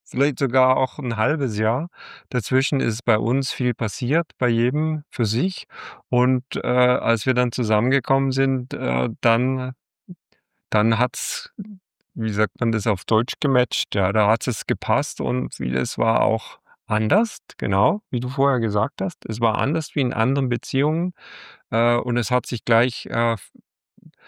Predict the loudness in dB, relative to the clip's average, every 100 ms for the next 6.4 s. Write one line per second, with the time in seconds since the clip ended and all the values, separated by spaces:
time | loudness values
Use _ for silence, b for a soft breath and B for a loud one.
0 | B B B _ _ -8 0 2 2 2
1 | 2 0 -4 -4 -2 -2 -6 -14 -18 _
2 | _ _ _ -2 2 4 4 2 2 2
3 | 2 -2 -6 -12 -10 -8 -6 -6 -6 -4
4 | -4 -4 -4 -4 -4 -2 0 0 -2 0
5 | 2 2 0 -4 B B B B -6 -4
6 | 0 0 0 -2